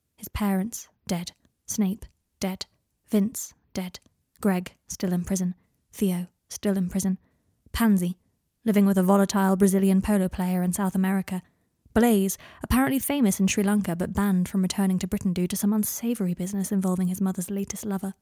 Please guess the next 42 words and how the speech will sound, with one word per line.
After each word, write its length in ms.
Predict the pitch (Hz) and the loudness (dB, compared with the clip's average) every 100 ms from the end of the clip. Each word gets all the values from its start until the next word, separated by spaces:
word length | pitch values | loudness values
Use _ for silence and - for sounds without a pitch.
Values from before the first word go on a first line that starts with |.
| _ _ _ _ _ _ _ _ _ | _ _ _ _ _ _ _ _ _
Draco 320 | - 240 247 233 | 0 0 0 -2
tried 340 | - 294 311 | -4 -4 -4
to 100 | 233 | -2
think 300 | - 220 208 | 0 0 0
if 100 | 202 | -4
there 120 | 214 | -2
was 120 | 208 - | -2 0
anyone 340 | 262 302 277 | 0 0 -2
else 360 | 269 214 196 - | 0 0 -2 0
who 100 | 196 | 2
might 220 | 202 254 | 2 -2
have 140 | 208 | -6
some, 520 | - - 247 233 220 - _ _ _ _ _ _ _ _ | -4 -2 0 0 -2 -6 _ _ _ _ _ _ _ _
some 220 | - 285 | -4 -4
fragment 640 | - - 254 285 208 180 - | -4 -2 -2 0 0 -2 -4
of 140 | 185 | -2
goodwill 420 | 220 196 208 208 | -2 0 0 0
towards 320 | - 185 185 | -2 -6 -4
him, 220 | 196 185 - _ _ _ 226 | -4 -4 -4 _ _ _ -6
as 100 | - | -6
his 100 | 208 | -2
probation 480 | 214 190 202 202 | -2 0 0 0
officer 300 | 214 190 - | -4 -4 -8
told 300 | 190 202 196 | -4 -2 0
him 120 | 190 190 | 0 0
in 120 | 190 | 2
unyielding 680 | 214 202 190 196 185 190 185 | 2 2 2 0 0 0 -2
terms 420 | - 196 180 180 | -2 -2 0 -2
that 140 | 226 359 | -4 2
any 180 | 220 | 4
infringement 580 | 220 208 196 190 185 180 | 4 2 0 0 0 -2
of 120 | 180 | -4
the 100 | 185 | -4
law 240 | 185 185 180 | -2 -2 -2
would 140 | 185 | -2
result 320 | 208 202 196 | -2 0 0
in 80 | 202 | 0
a 80 | 190 | 0
lifetime 480 | 190 190 - 185 180 | 0 -2 -4 -4 -2
sentence 400 | 196 180 190 202 | -2 -4 -4 -4
in 80 | 202 | -4
Azkaban. 480 | 190 185 185 185 | -4 -6 -4 -6